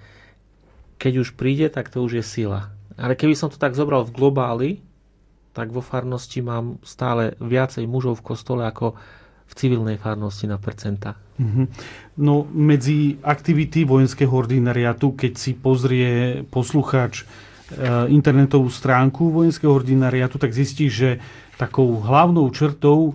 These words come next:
Speaker 2: tých aktivít sú púte. E,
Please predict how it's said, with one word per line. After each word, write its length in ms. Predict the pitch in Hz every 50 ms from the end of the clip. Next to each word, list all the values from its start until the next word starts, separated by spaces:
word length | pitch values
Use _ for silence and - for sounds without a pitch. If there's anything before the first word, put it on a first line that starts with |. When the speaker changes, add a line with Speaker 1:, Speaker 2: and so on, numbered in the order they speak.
| - -
Speaker 2:
tých 240 | - 123 113 - -
aktivít 640 | - - 120 120 - - - 143 131 139 151 156 156
sú 400 | - - - 147 139 120 120 110 - - - - - - _ _ _ _ _
púte. 560 | - 185 196 185 175 - - 139 143 160
E, 0 | 170